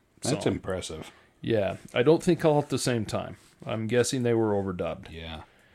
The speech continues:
Speaker 1: Yeah,
Speaker 2: But
Speaker 1: I would think they'd have to be. But
Speaker 2: it'd be really hard to play a piano, a
Speaker 1: Yeah.
Speaker 2: horn, a bass, and sing at the same time.
Speaker 1: John Entwistle, this was his time to shine.
Speaker 2: Yes. And
Speaker 1: And he shined.
Speaker 2: and even though they released as a B-side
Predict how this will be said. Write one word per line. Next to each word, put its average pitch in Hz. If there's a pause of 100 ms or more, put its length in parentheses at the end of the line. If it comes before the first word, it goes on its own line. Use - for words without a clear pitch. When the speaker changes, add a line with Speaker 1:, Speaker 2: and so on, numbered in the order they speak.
(220)
Speaker 1:
Yeah, 117
Speaker 2:
But 101
Speaker 1:
I 113
would 98
think 87
they'd 80
have 80
to -
be. 78 (140)
But - (120)
Speaker 2:
it'd 127
be 123
really 127
hard 123
to 117
play 120
a 104
piano, 123 (240)
a -
Speaker 1:
Yeah. -
Speaker 2:
horn, 123
a 117
bass, 101
and 98
sing 101
at 87
the -
same 92
time. - (420)
Speaker 1:
John 120
Entwistle, 175
this 151
was 147
his 147
time 143
to 139
shine. 139 (680)
Speaker 2:
Yes. - (360)
And 131
Speaker 1:
And 101
he 117
shined. 131 (260)
Speaker 2:
and 131
even 147
though 147
they 139
released 127
as 120
a 113
B-side 123